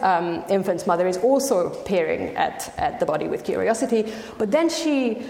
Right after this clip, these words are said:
uh, in, in, uh, in a moment, she'll see, she'll show what might be seen as a sort of aversion to the corpse.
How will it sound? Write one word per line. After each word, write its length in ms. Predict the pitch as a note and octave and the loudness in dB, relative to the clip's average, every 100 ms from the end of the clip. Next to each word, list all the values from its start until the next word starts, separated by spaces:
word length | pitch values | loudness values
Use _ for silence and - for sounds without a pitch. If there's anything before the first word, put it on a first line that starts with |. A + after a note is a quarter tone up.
| - | -10
uh, 60 | - | -6
in, 300 | F#3+ - G3 | -2 0 0
in, 220 | F#3+ G3 | 2 2
uh, 260 | F3+ E3+ D#3 | 4 4 2
in 100 | F3+ | 2
a 40 | F3+ | 4
moment, 360 | B3+ C4+ A3+ | 4 4 2
she'll 160 | A#3+ G#3+ | 2 0
see, 340 | A3 C#4+ - | 0 0 -2
she'll 200 | - A3 | 0 0
show 380 | G3 D4 C4 B3+ | 0 4 4 4
what 260 | - G3 A3+ | 4 2 4
might 180 | B3+ C4 | 2 2
be 80 | C4+ | 2
seen 220 | B3+ A3 | 2 2
as 100 | F#3 | 2
a 60 | |
sort 180 | F3+ G3 | 0 0
of 80 | F3+ | 2
aversion 580 | F3+ F3+ G3+ G#3 E3+ D3 | 0 2 2 2 0 -2
to 100 | - | -6
the 80 | - | -6
corpse. 440 | - - - - | -4 -4 -6 -10